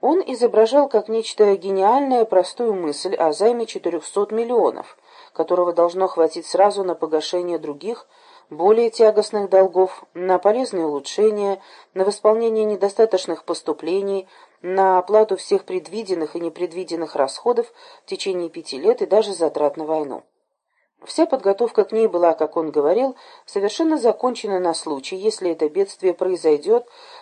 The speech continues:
несмотря на обоснованные надежды короля – что оно надолго устранено благодаря мудрости и твёрдости тех переговоров, которые он вёл. Так министр дерзнул охарактеризовать поведение французского двора в отношении Голландии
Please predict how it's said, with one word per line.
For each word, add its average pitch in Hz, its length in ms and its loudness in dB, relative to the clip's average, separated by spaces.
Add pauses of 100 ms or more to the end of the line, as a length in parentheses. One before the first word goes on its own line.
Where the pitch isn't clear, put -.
(100)
несмотря 208 540 0
на 202 120 2
обоснованные 185 600 0
надежды 165 460 -2
короля – 156 540 0 (560)
что - 220 -2
оно 202 180 0
надолго 240 680 2 (400)
устранено 208 720 -2 (380)
благодаря 190 460 2
мудрости 202 520 -2
и 180 60 -4
твёрдости 175 560 0
тех - 240 -6
переговоров, 160 680 2 (280)
которые 160 480 0
он 156 80 -4
вёл. 123 320 -6 (400)
Так 311 240 2
министр 196 600 -2 (440)
дерзнул 220 460 4
охарактеризовать 208 880 2
поведение 185 500 -2
французского 165 600 -2
двора 147 300 4
в 185 40 2
отношении 160 520 -4
Голландии 233 600 0